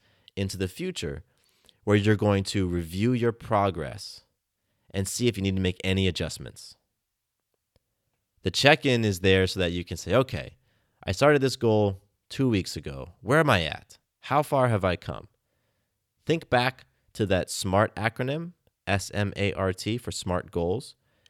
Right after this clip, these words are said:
We talked about making them measurable. That's why.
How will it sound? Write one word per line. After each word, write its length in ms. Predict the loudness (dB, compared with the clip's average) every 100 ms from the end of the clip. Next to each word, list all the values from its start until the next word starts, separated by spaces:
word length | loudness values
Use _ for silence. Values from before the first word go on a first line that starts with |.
| _
We 80 | -2
talked 220 | 0 0
about 140 | 0 2
making 260 | 0 0
them 260 | 0 -2 -2
measurable. 840 | -2 -2 0 2 4 4 2 -2 _ _ _ _ _ _ -10
That's 420 | -2 -2 -2 -2
why. 460 | 0 0 -2 -8